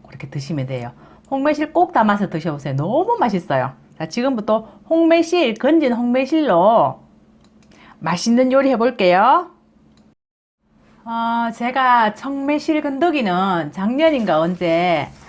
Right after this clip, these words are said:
어, 영상에 올려드린 게 있어요. 근데 홍매실 건더기는 제가 올려드린 게 없어요. 홍매실은 지금 보다시피 조금 물러가지고, 음, 다른 거 활용하기가 조금 힘든데,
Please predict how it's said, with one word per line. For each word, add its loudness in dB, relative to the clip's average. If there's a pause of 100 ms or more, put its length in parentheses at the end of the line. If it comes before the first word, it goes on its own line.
(260)
어, -6
영상에 -2
올려드린 -2
게 -2
있어요. -4
근데 -10
홍매실 -6
건더기는 -2
제가 -4
올려드린 -6
게 -8
없어요. -6 (360)
홍매실은 -4
지금 -6
보다시피 -4
조금 -2
물러가지고, 0 (520)
음, -2
다른 -4
거 -2
활용하기가 -2
조금 -4
힘든데, 0